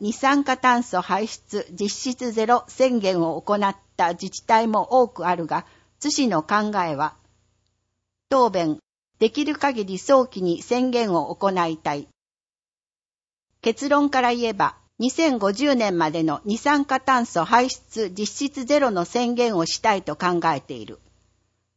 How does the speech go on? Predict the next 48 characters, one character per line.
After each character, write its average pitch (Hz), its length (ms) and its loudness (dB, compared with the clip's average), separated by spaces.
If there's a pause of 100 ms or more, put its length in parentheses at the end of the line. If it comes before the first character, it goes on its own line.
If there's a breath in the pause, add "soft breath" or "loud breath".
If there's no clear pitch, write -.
た 247 140 0
だ、 196 220 0 (180 soft breath)
市 - 120 -12
長 320 240 2
一 277 240 0
人 233 140 0
が 175 120 0
や 175 120 2
り 233 140 -4
ま 262 160 2
す - 120 -14
と 202 120 -4
言 175 80 -4
っ - 20 -10
て - 220 -4
も、 175 200 0 (260 loud breath)
実 214 180 -2
態 285 300 2
が 285 100 0
伴 269 400 2
わ 277 120 4
な 226 140 2
い 180 80 -4
と 165 160 0
思 196 240 0
う 190 80 0
の 156 140 2
で、 151 220 -6 (340 soft breath)
ま 269 140 2
ず 277 120 -6
は 180 300 2
市 277 240 0
民、 180 400 0
事 214 180 -6
業 254 240 4
者、 170 360 -4 (140)
団 214 280 2
体、 190 420 -4 (120)
行 214 220 4
政 262 380 2
の 220 180 0
各 277 280 -4
主 - 140 -8
体 208 300 0
が、 185 180 2 (360 soft breath)
津 311 140 -2
市 294 180 0
の 208 200 0